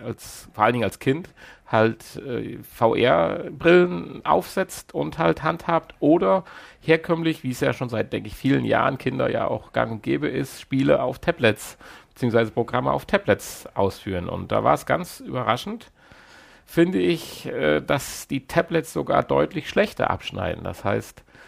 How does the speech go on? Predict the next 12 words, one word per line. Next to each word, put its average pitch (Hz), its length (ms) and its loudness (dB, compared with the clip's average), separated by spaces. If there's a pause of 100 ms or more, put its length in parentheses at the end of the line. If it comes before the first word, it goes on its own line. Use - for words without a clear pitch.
(300)
für - 160 -8
die 113 140 -2
Augen, 143 560 2 (200)
äh, 117 440 0 (420)
ja, 104 500 0 (140)
schlimmer 170 380 -2
sind 165 280 -4
als 143 560 -2
die 135 180 -4
V-R-Erfahrung 98 840 -2
an 87 160 -8
sich. 87 340 -12